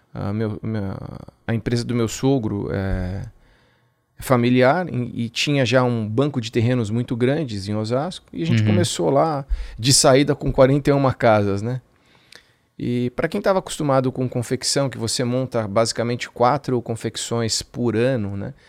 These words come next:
Speaker 1: Quando você muda de verão pra inverno, alto verão, é, você monta sempre uma indústria nova. Então eu
Speaker 2: Sim.
Speaker 1: falei, "Putz, não, não deve ser muito mais difícil do que uma confecção, a construção."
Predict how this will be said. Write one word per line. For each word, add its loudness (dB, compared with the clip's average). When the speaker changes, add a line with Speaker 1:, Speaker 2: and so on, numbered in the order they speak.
Speaker 1:
Quando -12
você -4
muda -2
de -10
verão -2
pra -4
inverno, -2
alto -6
verão, -2
é, -4
você -4
monta -2
sempre -6
uma -4
indústria -2
nova. -2
Então -6
eu 2
Speaker 2:
Sim. 4
Speaker 1:
falei, 4
"Putz, -4
não, -6
não -6
deve 4
ser 0
muito 0
mais 4
difícil -2
do -6
que -4
uma 4
confecção, 2
a 2
construção." -4